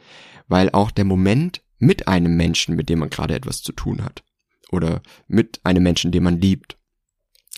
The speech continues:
wenn man morgens aus dem Haus geht beispielsweise, es könnte theoretisch der letzte Augenblick gewesen sein, mit dem man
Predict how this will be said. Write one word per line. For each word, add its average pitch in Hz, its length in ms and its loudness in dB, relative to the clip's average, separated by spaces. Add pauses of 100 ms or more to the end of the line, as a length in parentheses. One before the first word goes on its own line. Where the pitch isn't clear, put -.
wenn 92 100 -2
man 92 140 2
morgens 87 260 0
aus - 140 -4
dem - 160 -6
Haus - 180 -4
geht - 160 -6
beispielsweise, - 640 -8 (720)
es - 200 -6
könnte 156 360 4
theoretisch 113 560 2
der 90 120 -2
letzte 107 420 -2
Augenblick 101 340 0
gewesen 90 380 -2
sein, 90 340 -4 (2250)
mit 104 160 0
dem 95 140 4
man 95 360 2